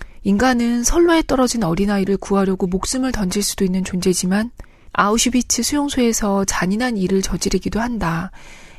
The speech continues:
인간성의 스펙트럼에 대한 고민에서 소설을 시작했다. 네, 이런 인터뷰를 봤습니다. 또 작가는 이렇게도 말을 했더라고요.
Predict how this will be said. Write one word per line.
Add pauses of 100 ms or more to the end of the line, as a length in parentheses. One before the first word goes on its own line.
인간성의
스펙트럼에
대한
고민에서
소설을
시작했다. (580)
네,
이런
인터뷰를
봤습니다. (600)
또
작가는
이렇게도
말을
했더라고요.